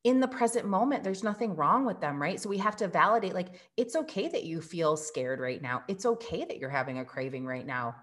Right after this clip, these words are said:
Nothing has actually gone wrong. You've been drinking for twenty years. This is totally normal.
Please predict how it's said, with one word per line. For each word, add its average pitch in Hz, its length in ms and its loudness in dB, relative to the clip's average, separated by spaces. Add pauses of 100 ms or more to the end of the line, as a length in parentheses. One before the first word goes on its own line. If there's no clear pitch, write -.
(120)
Nothing 247 360 -2
has 247 120 0
actually 220 360 0
gone 202 260 2
wrong. 196 420 0 (280)
You've 170 120 -4
been 220 140 2
drinking 269 320 0
for 196 140 4
twenty 170 300 2
years. 156 220 2
This 175 160 -4
is 226 140 0
totally 247 420 6
normal. 247 600 2